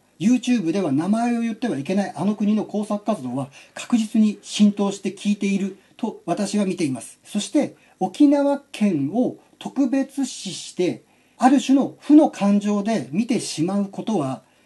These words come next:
名前を言ってはいけないあの国の目論見通りになってしまう。今、私の頭の中には、え、こんなセリフがリフレインされています。「やじった人のことは嫌いになっても、沖縄県のことは嫌いにならないでくださ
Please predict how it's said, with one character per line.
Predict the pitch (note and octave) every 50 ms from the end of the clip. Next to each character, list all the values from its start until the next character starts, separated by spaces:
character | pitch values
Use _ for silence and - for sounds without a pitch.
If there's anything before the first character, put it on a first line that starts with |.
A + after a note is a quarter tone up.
| _ _ _ -
名 | F#3 F#3 F#3+
前 | F#3 F#3+ G#3 G3+ G3
を | G3 F#3+
言 | F#3 F3+
っ |
て | F3+ - - A3
は | G3+ F#3 E3 E3
い |
け | D#3 - G3+ F#3+
な | F#3 F3+ F3
い | D3 - _ - - - - - -
あ | - -
の | G#3+ A3 G#3
国 | - - G#3 G3+ G#3+
の | G#3+ A3+ A#3+ A3+ - - - _ _ -
目 | C#3+ E3+ G3 G3 - B3 B3+ B3
論 | B3+ B3+ A#3+
見 | A#3 G#3+
通 | - A#3 A#3+ A#3 G#3+ G#3
り | G#3+ B3
に | A#3+ G#3 C3+ A#2+
な | B2 B2
っ | -
て | - -
し | - - -
ま | G2+ -
う。 | - _ _ _ _ _ _ _ -
今、 | F3 E3+ D3+ B2+ - _ _ _ -
私 | - D3 D3+ F3 E3+ - F#3+
の | G3+ F#3+
頭 | F#3 - G#3 G#3 G#3 G#3
の | G3+ G3+
中 | G#3+ A3+ G#3+ G3+
に | F3 D3+
は、 | B2 - _ _ _ _ _ -
え、 | - - -
こ | - - G#3
ん | G#3+ A3+
な | A3 A3 G3+ G3
セ | - - - A3
リ | G#3 G3
フ | E3 G#3
が | G#3 A3 F#3+ D#3+
リ | E3 F3+
フ | - A#3
レ | B3+ A#3+
イ |
ン | G#3
さ | - F#3 F3+
れ | E3
て | -
い | F3
ま | F3 E3+ -
す。 | - - - _ _ _ _ _
「や | - E3+ G3 A3
じ | B3 D#4+
っ | D#4
た | - - C4+
人 | G#3 - C4 B3
の | B3 -
こ | C4
と | B3+ D4
は | A#3+ G3+
嫌 | - A#3+ A3 B3 B3+
い | B3+
に | C4
な | C4 C4+
っ | C4+
て | - A#3
も、 | F#3+ E3+ - - -
沖 | B3 A3+ - D#4+
縄 | E4 D#4 C#4 C#4 -
県 | - - - C4+
の | B3+ A3+
こ | G#3 A#3+ A#3
と | B3
は | G#3+ - -
嫌 | A#3 A3 B3 D4
い | C#4+
に | D4+ D#4
な | D4+ C#4
ら | D#4
な | E4+ F4 F4
い | F#4+
で | -
く | - D4+
だ | C#4
さ | C4 -